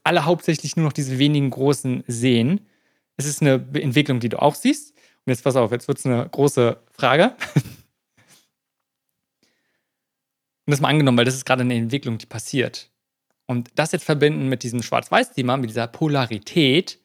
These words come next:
ist ja auch ganz großes Problem von, dass w-, Leute sehr wenige Mainstream-Sachen hören und dann immer punktuell.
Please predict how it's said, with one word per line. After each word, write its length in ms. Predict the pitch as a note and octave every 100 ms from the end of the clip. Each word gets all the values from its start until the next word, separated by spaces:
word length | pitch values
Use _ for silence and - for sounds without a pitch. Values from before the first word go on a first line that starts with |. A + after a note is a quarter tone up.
| _
ist 140 | C#3 -
ja 100 | C#3
auch 140 | -
ganz 380 | C#3 C#3 - -
großes 440 | C3 B2 - - -
Problem 260 | - A#2+ A2+
von, 360 | - A#2 A2+ A2 _ _ _ _ _
dass 420 | A#2+ A2+ - - _ _ _ _ _ _ _ _ -
w-, 200 | B2 A#2+ _ -
Leute 640 | D3 F3 F3 D#3+ D#3 - _
sehr 400 | C3 C3 D#3+ C3+
wenige 540 | C#3+ D3 C#3 C3+ C3 C3+
Mainstream-Sachen 720 | B2+ C3+ - A#2+ A2 G#2+ A2
hören 240 | A2+ F3+ G3+
und 140 | B2
dann 100 | B2
immer 140 | A2+
punktuell. 680 | A2 F3 F3 D#3 D3 D3 D3+